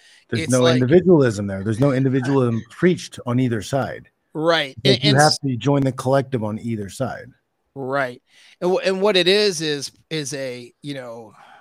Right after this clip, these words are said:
Speaker 2: I mean, I hate to say every-, see everything through, like, a, a gendered lens, but there is an element right now or a push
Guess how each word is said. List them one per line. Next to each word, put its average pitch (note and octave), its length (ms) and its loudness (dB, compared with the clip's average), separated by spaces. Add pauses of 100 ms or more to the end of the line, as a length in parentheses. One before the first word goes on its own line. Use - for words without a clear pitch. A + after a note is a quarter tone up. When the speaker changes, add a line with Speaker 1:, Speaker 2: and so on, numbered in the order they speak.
(260)
Speaker 2:
I - 60 -16
mean, C3 100 -14
I C3 60 -8
hate F3 160 -4
to F#3+ 60 -10
say D3 460 -4
every-, D3+ 320 -6 (140)
see - 260 -8
everything C#3+ 480 -8
through, C3+ 380 -10
like, B2 340 -10
a, A2+ 300 -14 (600)
a C3+ 80 -10
gendered C#3+ 640 -2
lens, C3 540 -8
but B2+ 400 -6 (140)
there C#3+ 160 -4
is D#3+ 260 -2
an C3+ 120 -10
element C#3+ 440 -8
right B2 360 -8
now B2 280 -16
or A2+ 160 -14
a G#2+ 60 -18
push D3 640 -2